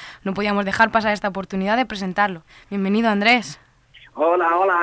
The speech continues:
Speaker 2: ¿qué pasa? ¿Cómo
Speaker 1: Aunque,
Speaker 2: estamos?
Speaker 1: bueno, aunque muchos ya te identifican por Andy, y precisamente vamos a empezar por esto. A ver, Andrés, cuéntanos quién es Andy Andújar.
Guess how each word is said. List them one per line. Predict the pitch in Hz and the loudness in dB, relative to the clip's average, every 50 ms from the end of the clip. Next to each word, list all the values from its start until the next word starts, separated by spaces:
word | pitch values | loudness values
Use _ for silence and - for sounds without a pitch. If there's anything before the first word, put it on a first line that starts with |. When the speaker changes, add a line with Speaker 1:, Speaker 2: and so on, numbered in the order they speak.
| 165 | 0
Speaker 2:
¿qué | 185 208 | 0 0
pasa? | 185 170 160 - - - - 160 156 151 151 147 143 143 | 0 0 -2 -4 -8 -6 -2 0 0 2 2 2 2 2
¿Cómo | 143 147 151 | 2 2 2
Speaker 1:
Aunque, | 147 208 | 0 -2
Speaker 2:
estamos? | 165 139 139 139 135 135 131 127 127 123 120 117 - | -2 -2 0 0 0 2 2 0 0 0 0 -2 0
Speaker 1:
bueno, | 202 226 233 | 2 4 4
aunque | 208 196 190 202 | 4 4 2 -2
muchos | 202 202 202 202 233 233 | -2 -2 -2 -2 -2 -2
ya | 233 226 | -2 0
te | 220 262 | 2 2
identifican | 262 262 247 208 196 - 220 214 - 254 294 302 277 | 2 2 0 -2 -4 -6 -6 4 4 4 4 4 0
por | - 202 190 190 | 0 0 2 4
Andy, | 202 254 320 320 254 190 175 - | 4 4 4 2 0 -2 -4 -6
y | 190 202 | -8 -8
precisamente | - 190 202 190 214 226 247 240 233 233 220 285 | -6 -6 -6 -6 -2 -2 0 0 0 0 2 2
vamos | 269 233 220 220 220 | 2 4 2 0 -2
a | 240 | -4
empezar | 233 226 220 226 220 196 | -4 -4 -2 -2 -2 -2
por | - 185 185 | -2 -6 -6
esto. | 208 214 - - 202 185 | -6 -8 -8 -4 -4 -2
A | 170 175 185 | -2 0 -2
ver, | 208 196 | 0 0
Andrés, | 190 190 190 185 208 202 | 0 -2 -2 -2 -4 -6
cuéntanos | - 196 190 180 208 208 208 202 | -6 -8 -4 -4 -4 -4 -4 -6
quién | - - 196 196 | -8 -6 -6 -6
es | 202 - | -4 -4
Andy | 202 202 208 208 | -4 -4 -2 -2
Andújar. | 202 202 208 220 247 233 - 185 185 185 | -2 -2 -2 -4 -4 -6 -8 -14 -16 -16